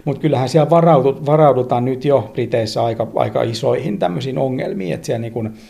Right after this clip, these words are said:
kaiken näköisiä mekanismeja luodaan sen tilalle, että, että niin kuin,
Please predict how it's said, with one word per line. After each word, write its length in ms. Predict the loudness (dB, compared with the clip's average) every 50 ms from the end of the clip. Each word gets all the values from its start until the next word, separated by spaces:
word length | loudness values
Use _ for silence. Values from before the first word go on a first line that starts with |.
| -20 -20 -20 -20 -20 -14 _ -2
kaiken 280 | -2 0 0 -2 -2
näköisiä 500 | -4 -4 -4 -4 -4 -4 -2 -2 -4 -4 -4
mekanismeja 680 | -4 -4 -4 -2 -2 -2 -2 -2 -4 -4 -4 -4 -2
luodaan 320 | 0 2 2 2 0 -2 -4
sen 180 | -6 -8 -6
tilalle, 400 | -6 -4 -2 -2 -2 -2 -2 -4
että, 240 | -6 -6 -6 -6 -6
että 300 | -4 -6 -8 -8 -8 -10
niin 200 | -10 -10 -10 -8
kuin, 380 | -6 -6 -6 -6 -6 -10 -16